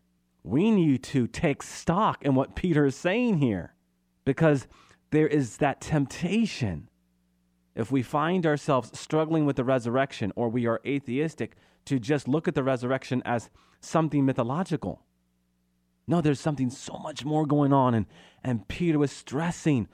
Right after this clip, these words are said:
what he was an eyewitness to. How about Luke chapter one,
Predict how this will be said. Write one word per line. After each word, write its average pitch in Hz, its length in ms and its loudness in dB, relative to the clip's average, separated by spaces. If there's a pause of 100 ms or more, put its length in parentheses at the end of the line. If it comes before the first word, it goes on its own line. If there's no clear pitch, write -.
(220)
what 131 140 0
he 131 120 -2
was 131 140 0
an 123 80 -4
eyewitness 113 560 -4
to. 85 300 -6 (760)
How 170 140 -2
about 170 240 2
Luke 151 400 2
chapter 156 340 -2
one, 127 480 0